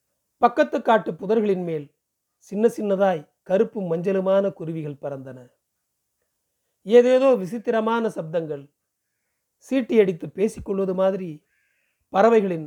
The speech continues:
உல்லாச குரல்கள் காதுக்கு இனிமையாயிருந்தன. சற்று நேரத்துக்கு முன் மாடு ஓட்டிச் சென்ற சிறுவர்களும் சிவப்பு தலைப்பாகை கிழவனும் கண்ணில் தென்பட்டார்கள். தூரத்தில் நாலு திசையும்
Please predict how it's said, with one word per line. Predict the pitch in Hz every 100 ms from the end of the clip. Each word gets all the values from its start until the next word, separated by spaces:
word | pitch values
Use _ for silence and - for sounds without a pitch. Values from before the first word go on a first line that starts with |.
| - -
உல்லாச | 170 208 220 - -
குரல்கள் | 170 160 143 143 131 _ _ _ _
காதுக்கு | - 185 180 -
இனிமையாயிருந்தன. | 143 151 175 180 185 190 147 127 123 117 _ _ _ _ _ _ _ _ _ _ _ _
சற்று | _ 254 254
நேரத்துக்கு | 240 269 285 - - 214
முன் | 202 175 - _
மாடு | 170 190 247 226
ஓட்டிச் | 196 185
சென்ற | 170 165 156
சிறுவர்களும் | 190 196 190 175 165 143 _ _ _
சிவப்பு | _ - 226 240 226
தலைப்பாகை | - 180 170 170 156 160 147 _ -
கிழவனும் | 170 180 165 160
கண்ணில் | - 147 180 165
தென்பட்டார்கள். | 151 143 143 - 131 123 123 117 _ _ _ _ _ _ _ _ _ _ _ _ _ _
தூரத்தில் | 214 294 277 262 202
நாலு | 185 226 233
திசையும் | 208 240 233 240 233